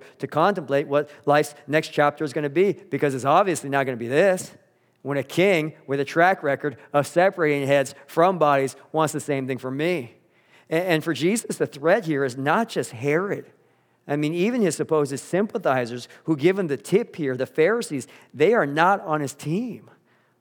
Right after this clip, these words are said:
They want him dead as well. And, and it's not just the Pharisees either. It will be in the coming days that the entire crowd of people will want Jesus dead. "Give us Barabbas instead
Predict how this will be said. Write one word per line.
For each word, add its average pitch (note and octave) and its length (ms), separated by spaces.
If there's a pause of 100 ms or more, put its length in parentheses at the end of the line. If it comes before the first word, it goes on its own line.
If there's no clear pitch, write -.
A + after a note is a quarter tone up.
They D3 240
want E3+ 380
him F#3 180
dead C#3+ 220
as C#3 100
well. E3+ 420 (220)
And, F3+ 220
and G3 160
it's G3 160
not G#3+ 260
just - 180
the C3+ 80
Pharisees C3 480
either. G#3 460 (560)
It F#3+ 140
will B3+ 160
be D3 240
in C3 80
the B2+ 80
coming A3 420
days D#3+ 500 (200)
that D3 200
the D#3+ 120
entire D#3 480
crowd E3+ 420
of A3+ 160
people D#3+ 420 (160)
will E3+ 200
want E3 320
Jesus C#3 500
dead. F#3+ 400 (240)
"Give F3 220
us F#3+ 100
Barabbas G#3 680
instead D3 520